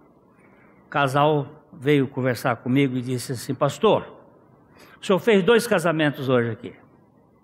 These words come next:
Como assim, dois casamentos? O senhor fez dos noivos e fez os nossos. O nosso casamento. Nós estamos casados há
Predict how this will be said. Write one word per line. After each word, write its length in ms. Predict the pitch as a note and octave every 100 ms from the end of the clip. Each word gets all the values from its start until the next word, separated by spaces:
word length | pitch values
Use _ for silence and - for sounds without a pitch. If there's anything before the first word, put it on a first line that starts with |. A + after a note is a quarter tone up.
| _ _ _
Como 220 | F#3+ F#3
assim, 260 | D3+ D3+ G#2
dois 300 | A2 G#2 -
casamentos? 720 | C3+ C3 A2 G2 - - - _ _ _ - _ _
O 40 | -
senhor 140 | G#3
fez 300 | F#3+ A#3+ A3
dos 220 | E3+ F#3+
noivos 680 | D#3+ G#3 G3 F#3 E3+ - -
e 80 | E3
fez 320 | - F3+ D#3
os 140 | D#3+
nossos. 460 | C#3+ A#2+ - - - - _ _ _ _ _ _ _ _ _ _ _ _ -
O 60 |
nosso 280 | D3+ D#3+ -
casamento. 560 | D#3 C#3 C#3+ A#2+ - - - _ _ _ - - - -
Nós 200 | G#3 B3
estamos 440 | B3 - C4+ A#3+ -
casados 680 | F#3 D3+ G3+ G3 E3 D3+
há 300 | D#3 C#3+ -